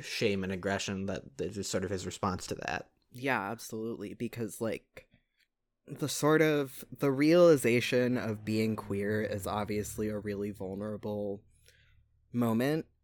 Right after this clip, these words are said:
Speaker 2: um, and also just liking someone is really vulnerable, and, like, nothing is gonna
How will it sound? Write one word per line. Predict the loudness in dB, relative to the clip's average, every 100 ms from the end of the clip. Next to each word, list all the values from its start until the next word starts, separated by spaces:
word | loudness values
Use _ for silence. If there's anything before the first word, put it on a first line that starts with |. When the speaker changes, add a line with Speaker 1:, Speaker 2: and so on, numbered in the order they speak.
| _ -2
Speaker 2:
um, | 0 0 -2 -2 -4 -6 -8 -12 -18 _ -20 _ -4
and | 0 0 0
also | 2 2 2 -2 -2 -2 -2 -4 -8 _ _ _ _ _ _ _ _ -10
just | -2 -2 -2 -6 -10 -6
liking | 0 2 4 4 4 2
someone | -2 -2 0 0 0 -2 -4 -6 -8 -16 _ _ -4
is | -2 -2 -4
really | -4 -4 -6
vulnerable, | -6 -6 -4 -6 -6 -6 -6 -4 -4 -6 _ _ _ _ _ _ _ _ -6
and, | 0 2 0 0 -2 -4 -8 -10
like, | -6 -4 -4 -6 _ -12 -12 -16 -20 _ _ _ _ _ _ -6
nothing | -2 -2 -2 0 0 0 0 -2
is | -4 -8 -6
gonna | -6 -4 -4 -6 -6